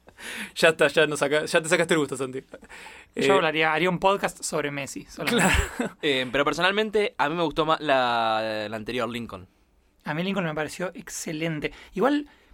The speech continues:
Speaker 2: me parece que con esta película tienen muchos puntos en común, desde
Speaker 3: Mm.
Speaker 2: la puesta en escena, el ritmo, el
Speaker 3: Son
Speaker 2: tema, son películas muy políticas.
Speaker 3: Sí. Muy elegante
Speaker 2: Eh,
Speaker 3: esta
Speaker 2: muy,
Speaker 3: película.
Speaker 2: muy
Speaker 3: Sí,
Speaker 2: elegante.
Speaker 3: muy
Speaker 1: Esta
Speaker 3: elegante.
Speaker 1: película
Speaker 2: Muy
Speaker 1: es exquisita en lo elegante. Es,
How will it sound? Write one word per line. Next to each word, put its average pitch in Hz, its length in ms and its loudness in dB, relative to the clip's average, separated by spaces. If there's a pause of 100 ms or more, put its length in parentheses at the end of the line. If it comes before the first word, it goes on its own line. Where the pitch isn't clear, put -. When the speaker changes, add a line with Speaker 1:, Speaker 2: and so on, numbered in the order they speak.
(100)
Speaker 2:
me 185 80 -2
parece 240 180 2
que 233 60 -4
con 214 180 0
esta 240 280 -2
película 226 720 -2
tienen 220 260 0
muchos 208 300 0
puntos 170 300 -2
en 160 100 -4
común, 165 300 0
desde 165 140 0
Speaker 3:
Mm. 165 40 2
Speaker 2:
la 156 80 2
puesta 190 220 -2
en 175 60 -2
escena, 180 400 -2
el 165 120 0
ritmo, 170 560 -2 (320)
el 180 100 -2
Speaker 3:
Son - 140 0
Speaker 2:
tema, 202 320 2
son 185 120 -4
películas 180 300 0
muy 175 120 -2
políticas. 175 760 -2
Speaker 3:
Sí. 131 60 -6 (400)
Muy 220 120 0
elegante 151 460 4
Speaker 2:
Eh, 98 40 -2
Speaker 3:
esta 180 120 0
Speaker 2:
muy, 226 80 2
Speaker 3:
película. 180 260 0
Speaker 2:
muy 233 140 0
Speaker 3:
Sí, 180 60 -2
Speaker 2:
elegante. 147 260 4
Speaker 3:
muy 165 100 2
Speaker 1:
Esta 131 140 4
Speaker 3:
elegante. 190 140 4
Speaker 1:
película 196 320 4
Speaker 2:
Muy 151 80 6
Speaker 1:
es - 300 -2
exquisita 180 680 -4
en 170 80 -2
lo 151 60 2
elegante. 135 600 -2
Es, - 440 -8